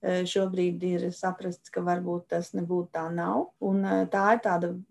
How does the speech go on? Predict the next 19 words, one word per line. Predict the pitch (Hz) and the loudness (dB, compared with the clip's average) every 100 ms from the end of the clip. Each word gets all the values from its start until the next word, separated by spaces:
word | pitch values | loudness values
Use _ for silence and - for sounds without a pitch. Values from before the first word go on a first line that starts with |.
| 196 | -6
manuprāt, | 190 190 180 185 180 | -4 -4 -2 -4 0
vienīgā | 214 233 202 180 170 | 2 2 2 2 0
lieta | 190 202 190 | 2 -2 -2
no | 190 180 | -4 -4
tā, | 180 185 190 | -2 -4 -2
ko | 208 | -4
es | 214 | -4
esmu | 220 208 185 | -6 -8 -4
šobrīd | 196 185 180 180 | -4 -2 -2 0
redzējis | 202 190 165 175 | 0 2 0 -2
no | 185 | 0
jaunās | 185 185 180 170 175 | 0 2 0 -2 -2
programmas, | - 247 214 180 185 180 - 202 | 0 2 2 0 -2 -4 -6 -2
eh, | 190 185 | 0 0
kas | 190 208 | -2 -2
ir | 196 | -2
tāda | 196 180 170 170 - | 0 0 0 0 0
pilnīgi | 196 196 165 160 160 | 0 0 -2 -4 -6
jauna. | 160 156 151 | -4 -4 -4